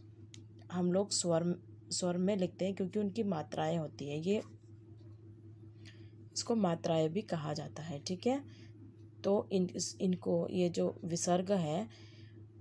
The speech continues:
शब्दों के अंत में हम लोग जोड़ते हैं और इस, इनका जो साउंड होता है और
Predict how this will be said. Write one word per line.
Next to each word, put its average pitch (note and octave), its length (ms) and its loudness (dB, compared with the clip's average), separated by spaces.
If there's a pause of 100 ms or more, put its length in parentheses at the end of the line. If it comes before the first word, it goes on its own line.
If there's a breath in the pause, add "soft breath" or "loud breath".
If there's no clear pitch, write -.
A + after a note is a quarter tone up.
(140)
शब्दों F#3 440 4
के G#3+ 180 2
अंत G3+ 420 4
में A3 260 4
हम F3 300 0
लोग F#3 200 0
जोड़ते D#3+ 440 -2
हैं D3+ 500 -4 (880)
और D#3+ 340 2
इस, E3+ 220 -2 (160)
इनका F3 360 4
जो F#3+ 240 2
साउंड F#3 360 2
होता E3+ 200 0
है D#3+ 200 0
और - 420 0